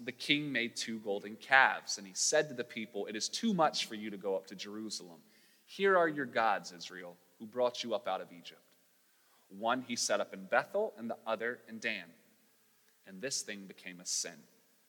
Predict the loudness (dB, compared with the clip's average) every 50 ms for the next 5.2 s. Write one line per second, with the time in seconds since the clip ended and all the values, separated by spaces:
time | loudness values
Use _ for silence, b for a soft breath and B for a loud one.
0 | _ _ _ _ _ _ _ _ _ _ _ _ _ -16 -16 -10 -4 -2 -2 -2
1 | 0 0 -2 -2 -2 -2 0 0 0 -2 -4 -6 -6 -4 -2 -2 -2 -2 -4 -4
2 | -6 -6 -6 -6 -4 -6 -6 -8 -10 -4 2 4 4 4 4 2 0 0 0 0
3 | -2 -8 -10 -10 -12 -12 -10 -8 -8 -6 -2 2 2 2 2 2 -2 -6 -4 -2
4 | -2 0 -2 -2 -4 -6 -8 -8 -6 -4 -4 -4 -6 -8 -12 -12 -10 -8 -8 -8
5 | -10 -12 -18